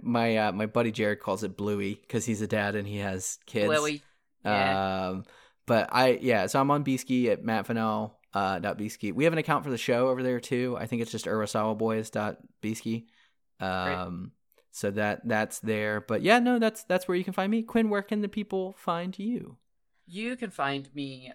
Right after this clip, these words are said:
Speaker 2: at, uh, two hundred proof dot itch dot I O. That's two zero zero proof dot itch dot I O. Uh, as well as, uh, I think it's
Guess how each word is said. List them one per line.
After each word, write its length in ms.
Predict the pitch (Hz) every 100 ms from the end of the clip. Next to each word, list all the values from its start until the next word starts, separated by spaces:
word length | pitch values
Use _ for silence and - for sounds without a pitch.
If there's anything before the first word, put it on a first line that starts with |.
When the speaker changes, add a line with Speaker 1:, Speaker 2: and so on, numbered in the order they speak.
| _ -
Speaker 2:
at, 540 | 143 139 135 - - - -
uh, 240 | 165 135
two 260 | - 285 277
hundred 440 | 277 277 269 277
proof 420 | - 254 277 - -
dot 160 | 147 -
itch 240 | 214 - -
dot 120 | 139
I 160 | 127 156
O. 160 | 247
That's 220 | 277 120 -
two 160 | 208 190
zero 300 | 147 185 233
zero 340 | 180 196 214 208
proof 440 | - 170 226 -
dot 240 | - - -
itch 360 | 175 - - -
dot 300 | 143 135 -
I 220 | 131 123 139
O. 260 | 196 202 - _ _ -
Uh, 280 | 151 147 139
as 300 | 147 147 139
well 340 | 143 139 135 -
as, 520 | 143 139 135 131 - - -
uh, 760 | - 143 127 - - 120 113 104
I 60 | 139 -
think 220 | 240 240
it's 300 | 143 -